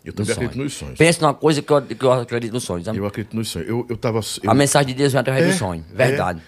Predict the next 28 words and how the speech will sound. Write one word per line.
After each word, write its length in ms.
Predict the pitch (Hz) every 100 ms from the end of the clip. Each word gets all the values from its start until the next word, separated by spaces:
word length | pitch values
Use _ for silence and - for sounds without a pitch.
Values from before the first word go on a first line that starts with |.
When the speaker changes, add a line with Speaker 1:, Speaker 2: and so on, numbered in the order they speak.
| - -
Speaker 1:
Aí 240 | 139 156 160 165
eu, 120 | 170
Speaker 2:
Certeza. 160 | 160 165
Speaker 1:
eu 200 | 143 135 -
fiquei 320 | - 135 139
assim, 260 | 127 - 120
eu 120 | 123
terminei 400 | 120 127 120 117
de 100 | 113
ter, 220 | 110 113 98
quando 160 | - 104
teve 220 | - 143
o 20 |
so-, 260 | - - 113
o 40 |
sonho, 180 | 95 110
acordei, 440 | 110 - 90 87 95
eu, 120 | 90 - - - -
"Pá, 80 |
eu 80 | 82
vou 160 | 78 92
orar." 340 | 107 71 67 - _ _ _ _ _ _ _ _ _ -
Speaker 2:
É. 180 | 80 76 76 _ _ -
Speaker 1:
Aí 80 | 78
eu 60 |
fui 180 | 78 98
orar, 220 | 107 78
orei. 440 | 82 147 160 151